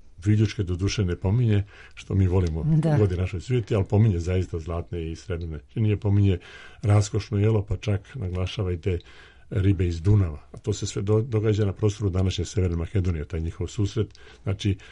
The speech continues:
Speaker 1: bile su dopremljene. Ta razlika između ova dva, e, izveštaja se može objasniti, e, dolaskom,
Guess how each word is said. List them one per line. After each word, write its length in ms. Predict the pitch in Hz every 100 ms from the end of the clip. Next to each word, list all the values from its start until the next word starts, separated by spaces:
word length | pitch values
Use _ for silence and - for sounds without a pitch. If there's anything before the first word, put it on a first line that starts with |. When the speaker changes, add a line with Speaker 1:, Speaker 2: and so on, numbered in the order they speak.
| - -
Speaker 1:
bile 200 | 101 92
su 140 | -
dopremljene. 580 | 90 90 - 82 76 73 - - - - -
Ta 140 | 131
razlika 520 | 139 160 160 - 131 107 - - - - - -
između 360 | 107 104 110
ova 160 | 123 110
dva, 360 | 98 120 104 - -
e, 40 | 104 92 90 85
izveštaja 640 | 107 101 123 - 139 131 117 - - - - - - -
se 200 | - -
može 320 | 117 147 143
objasniti, 720 | 113 113 117 120 135 - 113
e, 580 | 110 - - 107 101 98 92 92 - _ _
dolaskom, 760 | 117 120 117 - - 113 101